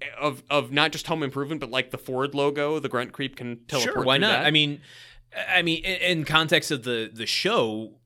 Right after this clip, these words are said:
Speaker 2: the Home Improvement logo has really no bearing on the Tool Time logo, so it,
Speaker 1: Mm.
Speaker 2: that is really no different than the Binford logo or the Ford logo or what have you.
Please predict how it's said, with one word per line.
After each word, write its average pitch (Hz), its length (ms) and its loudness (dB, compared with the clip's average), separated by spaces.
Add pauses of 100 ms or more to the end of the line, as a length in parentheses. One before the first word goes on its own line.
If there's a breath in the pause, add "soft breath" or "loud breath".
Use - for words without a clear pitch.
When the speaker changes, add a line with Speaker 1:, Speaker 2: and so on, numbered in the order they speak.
(120)
Speaker 2:
the 135 240 -6
Home 170 220 4
Improvement 190 500 -2
logo 113 360 -4
has 113 320 -6
really 131 360 -6
no 113 300 -2
bearing 117 460 -2
on 104 420 -8
the 120 100 -12
Tool 160 280 -4
Time 101 220 -10
logo, 90 360 -10
so 104 300 -4
it, 147 60 -4
Speaker 1:
Mm. 160 160 -6
Speaker 2:
that 131 200 -2
is 147 220 -4
really 131 200 0
no 110 80 -4
different 127 300 -4
than 101 140 -12
the 92 80 -12
Binford 113 380 -8
logo 107 360 -4
or 104 240 -10
the 98 100 -12
Ford 107 320 -10
logo 107 420 -6
or 95 240 -12 (320 loud breath)
what 113 180 -8
have 151 260 -2
you. - 180 -18